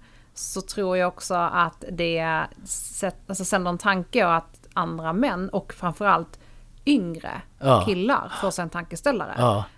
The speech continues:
Speaker 1: Det blir ju någonstans att du sätter ändå någonstans en tanke,
Speaker 2: Ja.
Speaker 1: ett s-, sår, ett frö.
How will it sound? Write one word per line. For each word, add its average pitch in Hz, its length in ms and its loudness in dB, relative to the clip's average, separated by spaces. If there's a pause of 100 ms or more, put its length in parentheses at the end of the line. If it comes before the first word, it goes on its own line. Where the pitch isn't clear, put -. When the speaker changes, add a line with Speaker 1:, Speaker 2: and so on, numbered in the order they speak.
Speaker 1:
Det 190 180 0
blir 214 300 2
ju 180 120 0
någonstans 165 420 -4
att 170 100 -14
du 175 60 -12
sätter - 340 -4
ändå 160 380 -4
någonstans 151 840 -8 (180)
en 202 120 2
tanke, 170 520 -4 (100)
Speaker 2:
Ja. 117 260 6
Speaker 1:
ett 104 100 -4
s-, 196 100 -2
sår, 175 160 4
ett - 80 -2
frö. - 260 0